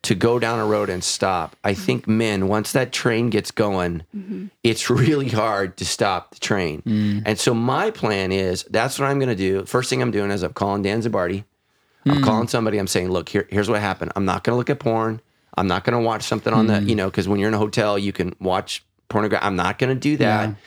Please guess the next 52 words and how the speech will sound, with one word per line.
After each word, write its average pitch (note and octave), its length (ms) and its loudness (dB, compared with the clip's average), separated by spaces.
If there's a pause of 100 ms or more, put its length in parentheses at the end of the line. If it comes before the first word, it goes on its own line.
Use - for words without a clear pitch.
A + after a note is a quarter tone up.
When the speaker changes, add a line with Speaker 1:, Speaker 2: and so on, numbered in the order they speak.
(560)
Speaker 1:
I'm, G2+ 200 0
I'm A2 120 2
gonna, G2+ 320 0
I'm G#2+ 100 2
gonna F#2 160 0
tell A2+ 460 0
Dan G#2 260 2
Zimbardi. G2+ 540 0 (200)
I'm G#2 80 -2
gonna G2 140 0
probably G2 220 0
talk G2 240 -2
to G2+ 60 -6
Dan G2 260 0
Crowley. F#2 480 0 (760)
Uh, F2+ 240 0
I'm F#2 120 0
gonna F2+ 140 0
talk G2 260 -2
to G2 100 -2
Eric G#2 200 0
Sally G2 320 0
in F#2+ 40 -2
my F#2+ 120 0
small F#2 280 -2
group. F#2 220 -2
I'm F#2+ 80 -2
gonna F#2 120 2
talk G#2 220 0
Speaker 3:
Yeah. - 60 -2
Speaker 1:
to - 60 0
Adam G2 180 -2
Sims G2+ 280 0
in F#2 60 -2
my F#2 120 2
small F#2 280 -2
group. F#2+ 240 0 (500)
And G#2+ 120 4
then B2 80 4
I'm C3 80 0
gonna A#2 120 0
figure G#2 280 0
out G2 80 0
how F#2+ 80 0
I'm F#2+ 80 -2
gonna F2+ 160 -2
tell E2 160 0
Tammy, E2 380 -4
'Okay, F2 140 -2
here's G2 200 2
what E2+ 100 -2
happened." - 380 -6